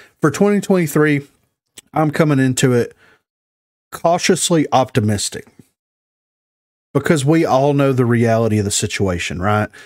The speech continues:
By the end of twenty twenty-three, one of two things is gonna happen. Either A, the game's gonna be in a better state than it's ever been. You're gonna have people in there that really care about the direction of the game and that are g-,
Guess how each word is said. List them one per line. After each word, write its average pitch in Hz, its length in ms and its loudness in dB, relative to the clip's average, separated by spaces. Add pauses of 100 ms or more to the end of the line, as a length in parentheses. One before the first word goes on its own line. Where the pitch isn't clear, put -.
(400)
By 135 140 2
the 135 120 -2
end 180 180 2
of 160 60 -2
twenty 165 300 0
twenty-three, 139 560 0
one 135 220 2
of 123 80 -2
two 127 160 0
things 117 340 0
is 101 140 -6
gonna 95 160 -2
happen. 92 440 -10 (380)
Either 117 340 0
A, 147 280 2 (100)
the 123 100 0
game's 143 300 0
gonna 139 120 2
be 127 140 2
in 123 100 0
a 107 40 -2
better 104 200 0
state 113 360 -2
than 101 100 -4
it's - 160 -4
ever 107 180 0
been. 131 400 0 (280)
You're 117 80 0
gonna 123 140 2
have 123 200 -2
people 117 260 0
in 117 80 2
there 113 160 2
that 107 120 -6
really 110 240 2
care 120 220 0
about 107 260 0
the - 60 -8
direction 117 460 0
of 113 80 0
the 107 60 -2
game 113 340 0
and 104 140 -4
that 101 80 -2
are 104 60 -2
g-, 107 140 -6